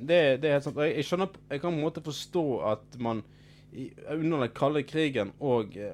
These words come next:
hadde en annen mentalitet enn vi har i dag. Men det går an å si,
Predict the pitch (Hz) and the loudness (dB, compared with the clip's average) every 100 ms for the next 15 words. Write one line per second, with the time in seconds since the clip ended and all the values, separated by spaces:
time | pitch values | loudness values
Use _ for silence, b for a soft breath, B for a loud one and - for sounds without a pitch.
0 | 73 135 135 113 120 135 120 110 110 107 | -6 -2 -2 0 0 0 -2 -4 -8 -8
1 | 139 123 - 110 107 - 104 120 131 131 | -6 -6 -6 -8 -8 -10 -8 -4 -2 2
2 | 151 131 95 - B B B B 127 156 | 4 4 0 -20 B B B B 0 0
3 | - 139 143 139 131 208 151 - 151 156 | -2 -4 -4 -4 0 6 6 6 2 2
4 | 135 - 165 117 90 | 0 -2 -2 -2 -6